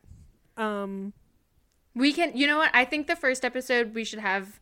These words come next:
Speaker 2: uh,
Speaker 1: the first
Speaker 2: Allie on.
Speaker 1: episode, we're gonna pull it out of a hat, 'cause that's
Speaker 2: We should have Allie on. My friend Allie. She would love it.
Speaker 1: Yeah. Um, thank you so much for listening. You have heard the good news.
Speaker 2: Stay peeped for the new, our new podcast.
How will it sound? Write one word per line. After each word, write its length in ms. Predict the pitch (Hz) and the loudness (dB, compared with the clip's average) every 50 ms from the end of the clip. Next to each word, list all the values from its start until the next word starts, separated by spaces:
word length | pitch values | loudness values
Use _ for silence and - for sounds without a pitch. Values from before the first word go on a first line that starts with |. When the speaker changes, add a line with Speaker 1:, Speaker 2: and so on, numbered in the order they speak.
| _ | _
Speaker 2:
uh, 140 | - 202 190 | 2 4 6
Speaker 1:
the 100 | 233 294 - | 8 8 8
first 260 | - 381 427 523 - | 6 4 4 4 4
Speaker 2:
Allie 80 | 453 | 4
on. 40 | 415 | 4
Speaker 1:
episode, 280 | 403 - 381 359 349 277 | 4 4 4 2 2 2
we're 120 | 294 285 | 2 2
gonna 140 | 262 269 262 | 2 2 0
pull 180 | - - 269 247 | 2 4 4 4
it 80 | 240 226 | 4 4
out 120 | 214 208 | 2 0
of 60 | 196 | -2
a 40 | 196 | -4
hat, 280 | 180 214 208 190 185 - _ _ _ - | -4 -2 -2 -4 -4 -8 _ _ _ -10
'cause 200 | - 220 202 180 | -6 -6 -6 -6
that's 480 | - - 208 202 196 - - - - - - _ _ _ _ _ _ _ _ _ _ | -4 -2 -2 -2 -2 -4 -8 -10 -10 -12 -16 _ _ _ _ _ _ _ _ _ _
Speaker 2:
We 260 | 214 220 247 285 285 | -4 2 4 4 4
should 200 | 285 285 359 339 | 4 2 2 4
have 180 | 339 349 339 330 | 4 4 4 4
Allie 360 | - 226 220 220 214 208 196 | 4 4 6 4 4 2 0
on. 420 | 180 185 185 185 190 190 202 202 202 - _ _ _ _ _ _ _ _ _ _ _ _ | -2 -2 -4 -4 -4 -6 -8 -10 -14 -18 _ _ _ _ _ _ _ _ _ _ _ _
My 120 | - 214 214 | -4 -4 -2
friend 220 | 214 220 214 208 | 0 0 0 2
Allie. 460 | 170 180 190 190 180 185 185 202 214 - - - | 4 4 4 4 2 0 -2 -4 -8 -12 -18 -20
She 160 | - - - 247 | -8 -2 2 2
would 120 | 233 202 | 2 4
love 160 | 196 185 185 170 | 2 0 2 0
it. 200 | 170 175 - - 247 - _ _ _ | 0 -2 -2 -6 -12 -20 _ _ _
Speaker 1:
Yeah. 360 | 233 254 - 554 640 440 262 202 - - - - - - - - - _ _ _ - | -2 0 2 2 2 0 -2 -4 -6 -12 -20 -20 -20 -20 -20 -20 -20 _ _ _ -6
Um, 460 | 240 254 254 254 247 240 233 226 214 - - | -4 -2 -2 -2 -4 -6 -8 -10 -14 -10 -4
thank 200 | - 311 339 349 - | -2 0 0 2 0
you 80 | 359 | 0
so 160 | - - 285 247 | 2 2 2 2
much 140 | 226 214 - | 0 -2 -4
for 100 | - 214 | -6 -6
listening. 480 | 202 208 208 - 214 196 185 185 196 208 - _ - - - _ _ _ | -4 -4 -6 -6 -8 -8 -6 -8 -8 -10 -12 _ -20 -20 -20 _ _ _
You 300 | - 214 214 269 349 392 | -2 4 8 10 10 10
have 140 | 440 403 330 | 10 8 6
heard 200 | 294 311 294 262 226 | 6 6 6 4 4
the 40 | 226 | 4
good 200 | - 233 226 208 | 4 4 4 4
news. 120 | 220 214 208 | 4 6 8
Speaker 2:
Stay 140 | 349 359 370 | 8 8 10
peeped 280 | - 370 381 381 381 - | 10 10 10 10 8 2
for 380 | - 427 370 381 370 359 311 | 0 4 4 6 6 6 4
the 140 | 285 302 349 | 2 0 0
new, 160 | 302 320 330 330 | 0 0 2 2
our 220 | 330 294 302 311 | 4 4 4 4
new 140 | 311 320 330 | 4 0 0
podcast. 800 | 330 339 302 330 339 - 269 214 196 214 226 - - - - | 4 6 6 6 4 2 2 4 4 4 2 -2 -8 -18 -20